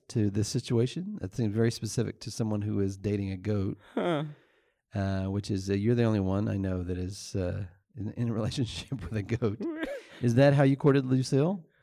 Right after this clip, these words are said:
Speaker 2: That's more or less how it
Speaker 1: You
Speaker 2: worked.
Speaker 1: put a, you put a leash around her
Speaker 2: Uh-huh.
Speaker 1: neck, and you slapped her on the butt and
Speaker 2: As,
Speaker 1: said, "You're mine"?
Speaker 2: as per the ancient ceremony, after we walked three times around the farm,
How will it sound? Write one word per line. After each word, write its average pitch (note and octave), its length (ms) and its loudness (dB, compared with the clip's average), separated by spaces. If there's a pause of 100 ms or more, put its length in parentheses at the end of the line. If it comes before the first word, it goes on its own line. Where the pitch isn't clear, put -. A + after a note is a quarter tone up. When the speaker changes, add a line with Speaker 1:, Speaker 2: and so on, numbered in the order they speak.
(100)
Speaker 2:
That's B3 360 -6
more C#4+ 180 -2
or C#4 60 -6
less C#4 240 -8
how C4 220 -12
it - 80 -12
Speaker 1:
You B2+ 80 -4
Speaker 2:
worked. B2 180 2
Speaker 1:
put C3+ 160 6
a, A#2 120 6
you G#2+ 140 0
put C3+ 140 -2
a A#2+ 40 2
leash A#2+ 300 0
around C3+ 240 2
her C#3 280 4
Speaker 2:
Uh-huh. G#2 60 2
Speaker 1:
neck, C#3 300 0
and G2 140 -4
you G#2 40 -2
slapped A#2 300 -4
her B2 40 0
on A2+ 40 0
the A2+ 80 0
butt A#2+ 240 -2
and B2+ 80 -6
Speaker 2:
As, C#3 200 0
Speaker 1:
said, G#2 60 -4
"You're A2 80 0
mine"? B2 380 -2
Speaker 2:
as E4 200 -2
per B3 200 0
the A#3+ 160 -2
ancient B3 320 -2
ceremony, F#3+ 640 -2
after A3 300 -6
we A3+ 100 -8
walked F3 360 -2
three G#3+ 260 0
times G#3 500 -2
around G3 380 -4
the G#3 80 -6
farm, F3+ 480 -8